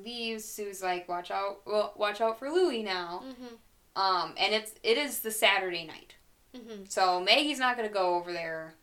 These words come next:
Speaker 2: Yeah, but something happens before then because
Speaker 1: Oh, yes, but,
Speaker 2: Yeah.
Speaker 1: like,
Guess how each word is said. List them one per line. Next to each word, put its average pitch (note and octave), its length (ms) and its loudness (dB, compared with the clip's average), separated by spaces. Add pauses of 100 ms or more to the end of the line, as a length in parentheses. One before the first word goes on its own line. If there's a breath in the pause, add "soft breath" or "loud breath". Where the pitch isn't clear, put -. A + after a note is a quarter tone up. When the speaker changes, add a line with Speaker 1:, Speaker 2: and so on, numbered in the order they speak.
(560 soft breath)
Speaker 2:
Yeah, D4+ 280 4
but B3+ 200 -2
something F4+ 340 0
happens C4 380 -4
before B3+ 440 -4
then A#3 300 -4
because A3 560 -12 (260)
Speaker 1:
Oh, C#4 60 4
yes, C#4+ 400 8
but, - 160 12
Speaker 2:
Yeah. A3+ 60 8
Speaker 1:
like, C4 220 8